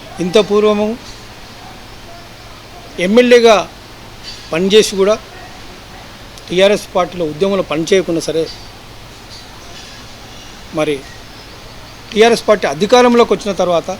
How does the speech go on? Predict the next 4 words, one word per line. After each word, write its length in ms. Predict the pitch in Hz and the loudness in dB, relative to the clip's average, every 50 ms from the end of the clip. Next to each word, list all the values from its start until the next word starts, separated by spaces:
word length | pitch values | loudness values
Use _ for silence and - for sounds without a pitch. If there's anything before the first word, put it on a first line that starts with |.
| - - - - - - - - - - - - - - - - - - - - - - - - - - - - 165 | -12 -16 -18 -18 -18 -16 -16 -16 -16 -18 -18 -18 -20 -20 -20 -20 -20 -20 -20 -20 -20 -20 -20 -20 -20 -16 -4 0 4
మాజీ 300 | 180 208 233 208 240 254 233 | 6 6 6 6 6 6 6
ఎమ్మెల్యే 260 | 214 208 220 214 208 202 | 6 6 6 6 6 4
అంటని 220 | 185 175 185 170 160 | 4 2 0 0 -2
చెప్పి 220 | 156 - 190 190 | -2 0 2 2